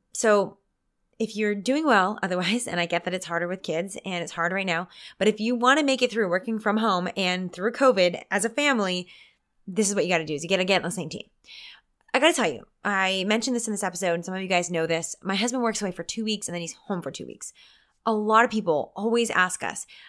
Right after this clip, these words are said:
"How do you guys do it? How do you do it? How do you feel about it?" Here's how I feel. It's been five years since we started this. When we started, our lives were very different. We were both in full-time jobs,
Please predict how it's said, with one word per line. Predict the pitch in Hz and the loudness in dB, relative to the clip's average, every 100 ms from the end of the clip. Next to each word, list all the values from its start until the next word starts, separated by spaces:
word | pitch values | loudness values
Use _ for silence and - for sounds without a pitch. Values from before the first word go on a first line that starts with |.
| - | -14
"How | - 226 | -4 -2
do | 262 | 0
you | 269 | 2
guys | 254 240 | 2 0
do | - 175 | 0 0
it? | 110 | -2
How | - 220 269 | -4 0 2
do | |
you | 262 220 | 2 0
do | 165 | 0
it? | 135 | -2
How | 214 254 | 0 2
do | |
you | 302 294 | 2 0
feel | - 226 | 0 -2
about | 190 165 - | 0 -2 -4
it?" | - _ - - - _ _ _ _ _ _ _ | -10 _ -20 -20 -20 _ _ _ _ _ _ _
Here's | 226 262 302 302 | -6 -2 0 2
how | 262 | 2
I | 214 | 2
feel. | - - - _ _ - | 0 -12 -16 _ _ 2
It's | 240 240 | 2 2
been | - 247 233 | 0 0 -2
five | 226 233 254 247 | 0 4 4 2
years | 202 196 | -2 -4
since | 196 - | -6 -6
we | 170 | -8
started | - 151 143 | -6 -6 -8
this. | - - - - _ _ _ _ - | -10 -10 -12 -14 _ _ _ _ -2
When | 208 240 | 2 2
we | |
started, | 302 247 196 202 202 - | 2 4 4 4 0 0
our | 185 | -2
lives | 170 170 175 | 0 -2 -4
were | 165 | -8
very | 165 156 | -6 -8
different. | 156 - - - - _ | -8 -10 -12 -12 -18 _
We | 196 | -4
were | 196 180 | -2 0
both | 190 180 | 0 -2
in | 185 180 170 - | -6 -4 -6 -6
full-time | - 220 277 294 311 | -2 0 2 0 0
jobs, | 254 208 196 196 190 | 2 2 2 0 -4